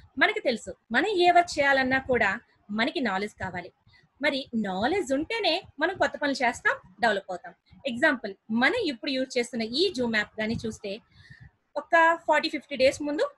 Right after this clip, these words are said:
మనకి Zoom యాప్ మీద నాలెడ్జ్ లేదు. కానీ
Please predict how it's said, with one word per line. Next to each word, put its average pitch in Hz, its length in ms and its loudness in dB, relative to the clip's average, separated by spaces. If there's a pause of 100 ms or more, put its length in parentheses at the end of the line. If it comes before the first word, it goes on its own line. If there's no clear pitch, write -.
మనకి 233 220 -2
Zoom 233 240 0
యాప్ 233 180 0
మీద 214 120 -2 (320)
నాలెడ్జ్ 190 360 -2
లేదు. 185 180 -6 (440)
కానీ 269 360 0